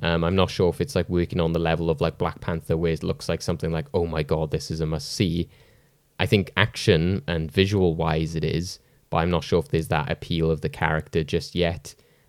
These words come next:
um, and the, the appeal of the story, especially because I, I'm watching this and I'm like, "I don't really know what the character's powers are." And I think a lot of, like,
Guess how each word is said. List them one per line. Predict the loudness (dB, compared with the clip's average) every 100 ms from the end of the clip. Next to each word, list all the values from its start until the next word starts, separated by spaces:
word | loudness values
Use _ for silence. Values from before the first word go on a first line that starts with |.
| -10
um, | -4 -2 -2
and | -2 -2
the, | -4 _
the | -2
appeal | -2 0 0 2
of | 0
the | -4
story, | -8 -4 0 4 4 4 -2 _ _ _ _ _ -10
especially | -6 0 0 0 -2
because | 0 2
I, | 4 4
I'm | 4 2
watching | 0 -2 -2
this | -2 -2
and | -2
I'm | 0
like, | 0 -2 -2
"I | -2
don't | -2 0 -2
really | 0 -2 -2
know | -2
what | -2 -2
the | -4
character's | -4 -4 -4 -6
powers | -2 -2 0
are." | 0 0
And | -2
I | -4
think | -4 2 4 4
a |
lot | 2 4
of, | 4 4
like, | 0 -4 -4